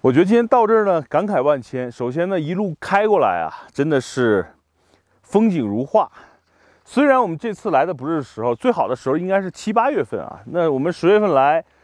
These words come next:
嗯，怎么说呢？就是草比较黄了，但是啊，你会看青海湖现在人少了，人少呢就便于我们自己出来溜达，对吧？第二呢，虽然草黄了，但是是别有一番的一种景象，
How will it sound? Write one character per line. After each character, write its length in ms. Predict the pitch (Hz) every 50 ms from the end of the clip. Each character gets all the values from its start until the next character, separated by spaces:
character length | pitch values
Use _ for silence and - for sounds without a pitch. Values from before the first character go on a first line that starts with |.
| _ _ _ _ _ - -
嗯， 720 | 120 120 117 113 113 110 104 101 98 92 87 76 76 90 -
怎 80 | - 107
么 80 | 101 104
说 200 | - 160 190 208
呢？ 140 | 214 190 165 - _ _ _ _ _ _ _ _ _
就 100 | - 156
是 60 | 147
草 400 | - - - - 139 113 160 208
比 100 | 196 165
较 120 | 127 120
黄 340 | - - - 101 80 85 92
了， 100 | 101 98 -
但 240 | - 214 208 196 180
是 240 | 156 - - - 185 -
啊， 200 | - 80 85 85
你 120 | 95 98 101
会 80 | 107
看 260 | 104 - 147 135 123
青 180 | 113 - 151 147
海 120 | 143 123
湖 160 | 107 - 117 117
现 180 | - 127 123
在 80 | 123 113
人 340 | 104 95 95 101 117 175 226
少 240 | - - 127 - - - 120
了， 80 | - - - - - - - - - _
人 260 | - 131 170 247 311
少 220 | - - 151 123
呢 100 | 123 127
就 120 | 123 135 131
便 200 | - 170 160 147
于 60 | 147
我 340 | 156 143 117 95 78 - - -
们 100 | 104 120
自 160 | 131 190 190
己 80 | 131
出 220 | 98 - - - 117
来 80 | 110
溜 260 | 110 113 131 143 156 156
达， 80 | 123 - -
对 100 | 135 147
吧？ 140 | 147 139 -
第 100 | - 220
二 200 | 233 240 233 220
呢， 160 | 208 185 170 170 - _ _ _ _ _ _ _
虽 200 | - - 247 254
然 80 | 269
草 320 | - - - - 127 104 -
黄 480 | - - - - - - 90 90 120
了， 180 | 147 139 98 92
但 140 | - 160 165
是 140 | 143 151 151
是 200 | 156 170 151 - - _ _
别 200 | - 110 117 226
有 140 | 226 175
一 120 | 120 135 135
番 300 | - - 135 127 131 135
的 140 | 127 117 104
一 80 | 113
种 160 | 107 113 117
景 160 | 117 - 120 - -
象， 220 | - - 107 92